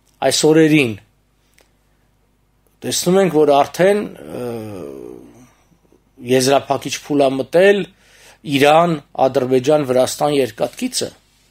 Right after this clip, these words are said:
Եվ դա նշանակում է, մեզ շրջանցելու են և շրջափակումը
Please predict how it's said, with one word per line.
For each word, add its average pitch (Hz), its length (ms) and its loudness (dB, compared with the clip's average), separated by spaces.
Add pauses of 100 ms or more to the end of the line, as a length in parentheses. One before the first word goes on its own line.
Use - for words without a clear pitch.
(680)
Եվ 117 160 -4
դա 143 100 2
նշանակում 151 380 0
է, 147 60 0
մեզ 143 180 0
շրջանցելու 139 880 0
են 175 240 0
և 147 140 0
շրջափակումը 135 800 -2